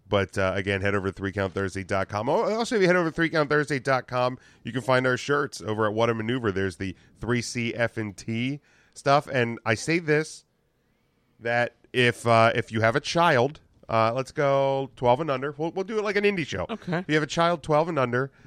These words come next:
Speaker 1: particularly if you have a baby, and you buy a three C F and T onesie or kids shirt.
Speaker 2: Onesie or kids shirt.
Speaker 1: And you, the first person to, to do that and take a picture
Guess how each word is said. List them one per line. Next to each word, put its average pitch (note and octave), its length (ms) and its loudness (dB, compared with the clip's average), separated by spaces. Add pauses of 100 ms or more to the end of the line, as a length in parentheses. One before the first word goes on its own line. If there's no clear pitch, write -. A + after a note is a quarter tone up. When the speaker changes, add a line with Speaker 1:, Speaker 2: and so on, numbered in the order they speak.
(340)
Speaker 1:
particularly D3 960 0 (100)
if B2+ 180 -6
you B2 140 -2
have B2 420 0
a C3 80 -4
baby, F#2+ 460 0 (500)
and A2+ 140 0
you A2 140 0
buy B2 320 8
a A#2 240 0
three C#3 340 -2
C D3 320 0
F C#3 220 2
and C3+ 160 -4
T C#3 200 -2
onesie C3 640 0
or A#2+ 140 -2
kids D#3+ 580 -8
shirt. G#2 520 -4
Speaker 2:
Onesie C#3+ 260 -10
or C#3+ 80 -6
kids C#3 220 -10
shirt. E3+ 240 -10 (100)
Speaker 1:
And A2+ 160 2
you, G#2+ 300 4
the G#2+ 100 -2
first D#3+ 320 2
person D#3+ 340 -2
to, B2+ 120 -8
to - 220 -12
do C#3+ 260 0
that E3 340 4
and A2 180 -6
take A#2+ 200 -4
a - 40 -4
picture F3+ 520 -4